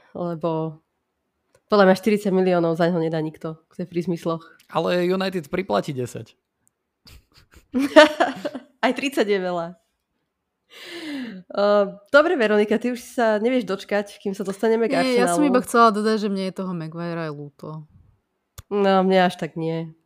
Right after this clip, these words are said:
Speaker 2: Prečo?
Speaker 1: Ale však
Speaker 2: Počkaj,
Speaker 1: dobre, ty si
Speaker 2: prečo?
Speaker 3: Ale tak chudák, celý svet si z neho robí srandu, no.
Speaker 2: Ale môže si za to sám.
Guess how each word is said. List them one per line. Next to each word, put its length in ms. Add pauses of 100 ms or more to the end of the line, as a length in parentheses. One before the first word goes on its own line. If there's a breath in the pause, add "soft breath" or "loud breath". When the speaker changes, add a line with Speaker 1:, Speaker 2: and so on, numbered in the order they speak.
(180)
Speaker 2:
Prečo? 400
Speaker 1:
Ale 240
však 160
Speaker 2:
Počkaj, 80
Speaker 1:
dobre, 240
ty 80
si 40 (120)
Speaker 2:
prečo? 160 (1400 loud breath)
Speaker 3:
Ale 400
tak 160
chudák, 320 (480)
celý 240
svet 240
si 160
z 80
neho 160
robí 240
srandu, 640
no. 240
Speaker 2:
Ale 240
môže 240
si 80
za 160
to 80
sám. 400